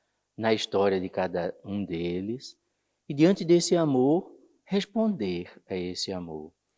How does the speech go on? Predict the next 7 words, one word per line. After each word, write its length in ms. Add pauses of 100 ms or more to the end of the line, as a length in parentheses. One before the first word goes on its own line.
(300)
Responder 680
com 180
generosidade, 1120
com 160
gratidão, 960 (720)
reconhecendo 800
também 580